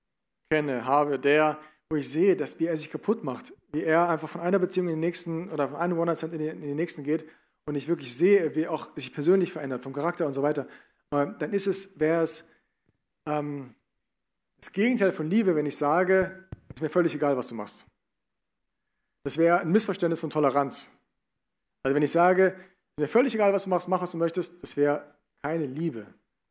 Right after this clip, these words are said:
Also wenn die, wenn mir ein Freund, ein Mensch wirklich am Herzen liegt, dann habe ich den Mut, Sachen anzusprechen. Und dann kann ich mich auch vom Heiligen Geist führen lassen, was auch jetzt dran ist oder in welcher Situation.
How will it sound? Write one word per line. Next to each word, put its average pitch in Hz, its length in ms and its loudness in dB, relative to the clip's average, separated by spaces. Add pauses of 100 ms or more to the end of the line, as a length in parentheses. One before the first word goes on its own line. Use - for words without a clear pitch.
(140)
Also 127 220 -6
wenn 151 120 2
die, 165 300 -2
wenn 147 140 0
mir 165 120 -2
ein 143 80 -6
Freund, 190 420 0
ein 147 80 -8
Mensch 170 300 -4
wirklich 208 280 -2
am 190 100 -8
Herzen 165 400 -2
liegt, - 340 -14 (560)
dann 127 140 -6
habe 214 200 2
ich 214 80 -8
den 196 180 -4
Mut, 220 380 0 (920)
Sachen 190 300 -2
anzusprechen. 151 640 -6
Und - 760 -20
dann 160 80 -6
kann 233 140 2
ich 247 60 0
mich 220 160 2
auch 220 120 0
vom 196 100 -4
Heiligen 196 220 0
Geist 180 260 2
führen 180 340 0
lassen, 110 340 -14
was 156 220 -4
auch 185 160 -6
jetzt 175 200 -2
dran 196 160 -2
ist 127 160 -6
oder 131 120 -8
in 131 60 -10
welcher 143 140 -4
Situation. 143 520 -2